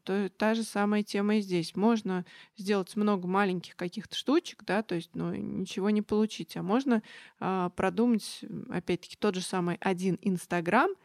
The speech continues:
и купить, не знаю, заложить в бюджет один телефон, там, с которым твой, э, там, я уже про тараканов уж начала, буду продолжать. Твой мастер будет ходить, там, или кто он, а,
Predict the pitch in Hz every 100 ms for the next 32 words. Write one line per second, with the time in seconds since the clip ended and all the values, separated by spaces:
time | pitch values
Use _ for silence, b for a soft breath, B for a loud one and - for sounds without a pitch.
0 | B B B - 214 202 226 - 233 202
1 | - 214 185 180 175 165 180 185 190 196
2 | 175 - - 180 180 185 - - - 180
3 | 196 180 - 175 170 - 240 349 - b
4 | b b b - 165 160 - 190 196 175
5 | 170 175 185 175 202 - - - - -
6 | - - 202 - - - 208 _ _ -
7 | - 165 165 175 185 196 190 196 185 -
8 | - 190 180 196 226 202 185 - 190 208
9 | 202 - - 196 196 202 196 - 175 180
10 | 180 - 190 233 370 - 196 175 175 -
11 | 170 170 175 B B B B - 160 170
12 | 208